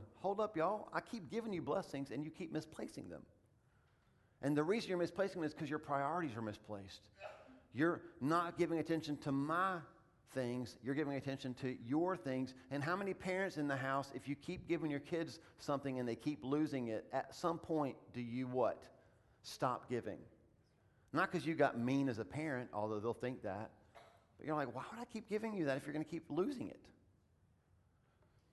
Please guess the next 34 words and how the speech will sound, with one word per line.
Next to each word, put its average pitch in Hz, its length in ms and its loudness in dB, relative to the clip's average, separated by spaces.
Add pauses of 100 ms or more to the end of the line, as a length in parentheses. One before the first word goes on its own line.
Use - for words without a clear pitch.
(440)
Misplaced 165 520 0
priorities 127 400 2
lead 120 160 -4
to 113 80 2
misplaced 113 720 -2
blessings. 104 560 -4 (1700)
So 131 160 4
verse 139 280 2
nine, 135 260 2
again, 110 460 0 (160)
he 127 120 -2
says, 117 300 -2
"I 123 120 2
blew 131 280 2
it 151 60 4
away. 147 380 0 (720)
You 135 160 2
hoped 151 240 6
for 147 120 2
rich 156 220 0
harvest, 110 400 4
but 90 120 -4
they 113 100 2
were 117 120 2
poor. 107 380 -2 (1200)
When 117 120 -2
you 120 80 0
brought 127 180 6
your 123 120 0
harvest 139 340 2
home, 123 320 0
I 107 80 -2
blew 113 360 0
it 127 100 -2